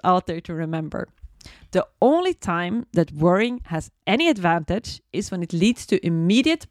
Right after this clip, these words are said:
positive action. All other worrying is pointless, and it even makes things worse. And that leads me to the action that I want to give you guys today. Next time you catch yourself worrying, ask yourself, "What positive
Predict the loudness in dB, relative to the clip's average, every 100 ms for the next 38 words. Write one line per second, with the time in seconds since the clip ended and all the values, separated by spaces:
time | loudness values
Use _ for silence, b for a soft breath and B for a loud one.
0 | -2 -2 0 0 -2 -2 -4 -4 -6 -10
1 | -12 _ b b b b _ 4 4 4
2 | 0 -2 -2 -2 -2 -4 -6 -12 _ _
3 | -6 -6 -4 0 0 0 -8 -10 -14 -16
4 | -2 0 0 _ -4 2 2 2 0 -2
5 | 0 2 2 -2 -14 -4 0 0 -2 -8
6 | -12 -6 -4 -4 -8 -12 -16 _ -2 0
7 | 0 -4 -6 -8 -6 -4 -4 -6 -6 -4
8 | -6 -8 -8 -6 -2 -2 -2 -10 _ _
9 | -4 -2 -2 -6 _ _ B B B B
10 | B 4 4 2 -6 -4 -4 0 -2 -2
11 | -4 -2 -4 -4 -6 -6 -6 -14 -20 _
12 | 0 0 0 -6 -6 -4 -4 -4 -6 _
13 | -10 -4 -2 -2 -4 -4 -2 -4